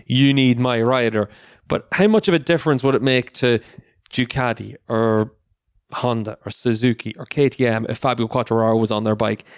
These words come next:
Is it enough of a difference to justify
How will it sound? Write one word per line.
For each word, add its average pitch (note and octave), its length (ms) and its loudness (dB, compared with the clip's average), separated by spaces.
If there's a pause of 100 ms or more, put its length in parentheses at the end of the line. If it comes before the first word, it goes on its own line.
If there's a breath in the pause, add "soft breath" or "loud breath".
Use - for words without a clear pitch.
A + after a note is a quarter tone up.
(160 soft breath)
Is D#3+ 200 2
it C#3+ 100 2
enough C#3+ 280 2
of B2+ 120 -4
a A#2 60 2
difference A2+ 500 -4 (280 soft breath)
to - 120 -6
justify A#2 760 0